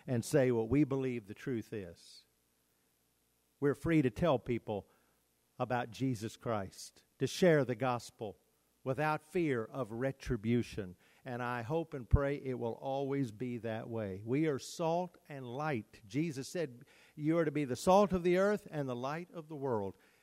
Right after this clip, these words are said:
And we are to use our speech and, uh,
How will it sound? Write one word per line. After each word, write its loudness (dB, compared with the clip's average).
And -6
we 0
are 2
to -4
use -2
our 0
speech -2
and, 0
uh, -4